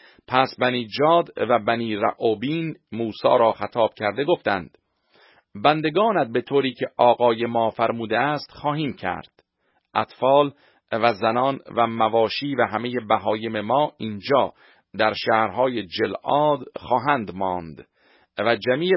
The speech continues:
بندگانت مهیای جنگ شده، چنان که آقای ما گفته است به حضور خداوند برای مقاتله عبور خواهیم نمود.» پس موسی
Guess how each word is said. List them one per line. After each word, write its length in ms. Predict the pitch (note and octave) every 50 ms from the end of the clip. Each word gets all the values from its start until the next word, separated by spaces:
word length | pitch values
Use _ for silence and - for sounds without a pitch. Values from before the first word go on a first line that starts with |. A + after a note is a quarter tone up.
| D#3+ D3
بندگانت 800 | D3 C#3+ C#3 C3 B2+ A#2+ C3 C#3 B2+ B2 A#2 A2 G#2 - - -
مهیای 720 | A#2 A2 G2+ G2+ A2+ A#2 A2 A2+ A#2+ A2+ G#2+ G#2+ G#2+ G2
جنگ 380 | F2 - A2 C3 D3+ F3 F#3+ D#3+
شده، 380 | - - A#2 G#2 G2 F2+ - - _ _ _ _ _ _
چنان 280 | - - - B2 C3 B2
که 120 | - - - -
آقای 480 | - A#2 A#2 A2 A2+ A2+ A#2 A#2 A2 A#2
ما 220 | A2+ A2+ A2 A2
گفته 300 | G2+ G#2 G2 - - -
است 480 | - - C3+ D3 D#3 D#3 D3+ - - _ -
به 80 | G#2 A2
حضور 400 | G#2 G#2+ G2+ F#2+ G#2+ G#2+ G2+ G2
خداوند 680 | - - F#2+ F#2+ G2 F#2+ F#2+ A#2 C3 C#3+ C#3+ C#3 C3 - _ _ F#2 F2
برای 340 | F#2 G#2 A#2 C3 C3+ B2 G#2+
مقاتله 800 | F#2+ G2 F#2+ - G2 F#2+ F2+ - - F2+ F2 G2+ A2+ A#2 A#2 A2 - _ _ _ -
عبور 480 | G#2 G#2 G2+ B2+ C#3 C3 A2 F#2 - - _ _ _ _ _ _
خواهیم 540 | _ - - - G#2+ G2 F#2+ G2+ F#2+ F2+ F2
نمود.» 420 | F2 F2 F2 E2+ E2+ C2 - _ _ _ _ _ _ _ _ _ _ _ _ _ _ _ _ _ _ _ _ - - - - - _ _ _
پس 260 | - A2+ B2+ C3+ B2+ - - -
موسی 500 | C3+ B2+ A#2+ A2 - - D3 D#3 E3 E3